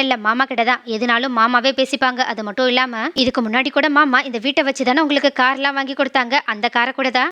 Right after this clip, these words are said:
நீங்க பொறுப்பே இல்லாம வித்துட்டு வந்தீங்க, அதை பத்தி எல்லாம் நாங்க ஏதாவது கேட்டோமா என்ன? அது மட்டும் இல்லாம இப்போ இவங்க என்ன பணத்தை ஊதாரித்தனமா செலவு பண்ணவா கேக்குறாங்க, ஒரு நல்ல ஜாபுக்கு போக தான் கேக்குறாங்க, அது மட்டும் இல்லாம அவங்களுக்கு மட்டும் அந்த ஜாப் கிடைச்சிச்சுன்னா கண்டிப்பா நீங்க நினைச்சதை விட சீக்கிரமாவே எங்களால அந்த பணத்தை உங்ககிட்ட திருப்பி கொடுக்க முடியும்"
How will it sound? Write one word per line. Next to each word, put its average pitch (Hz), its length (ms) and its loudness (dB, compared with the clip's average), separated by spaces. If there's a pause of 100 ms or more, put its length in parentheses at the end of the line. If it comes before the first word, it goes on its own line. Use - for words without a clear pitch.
நீங்க 254 180 2 (100)
பொறுப்பே 262 360 4
இல்லாம 247 240 0
வித்துட்டு 262 280 -4
வந்தீங்க, 262 240 -2 (100)
அதை 214 160 -6
பத்தி - 160 -2
எல்லாம் 262 160 0
நாங்க 277 180 -2
ஏதாவது 269 200 0 (100)
கேட்டோமா 262 400 2
என்ன? 302 160 0 (100)
அது 208 160 -8
மட்டும் 302 220 -2
இல்லாம 269 280 0 (160)
இப்போ 320 200 0 (260)
இவங்க 233 260 -2
என்ன 294 100 0 (100)
பணத்தை 320 240 0 (100)
ஊதாரித்தனமா 320 580 2
செலவு 262 240 0
பண்ணவா 330 280 2
கேக்குறாங்க, 339 360 2 (140)
ஒரு 240 200 -4
நல்ல 254 180 2 (120)
ஜாபுக்கு 302 380 0
போக 226 180 -4
தான் 320 100 -2
கேக்குறாங்க, 277 340 0 (100)
அது 208 140 -10
மட்டும் 311 200 -2
இல்லாம 254 280 0
அவங்களுக்கு 247 360 0
மட்டும் 320 180 2
அந்த 285 160 -4
ஜாப் 269 200 -2
கிடைச்சிச்சுன்னா 254 420 -2 (120)
கண்டிப்பா 285 360 2 (100)
நீங்க 226 220 0
நினைச்சதை 240 400 -2
விட 269 180 0
சீக்கிரமாவே 277 520 2
எங்களால 277 320 0
அந்த 269 160 -6
பணத்தை 269 320 -2
உங்ககிட்ட 247 420 -4
திருப்பி 285 240 -2
கொடுக்க 302 240 0
முடியும்" 269 260 0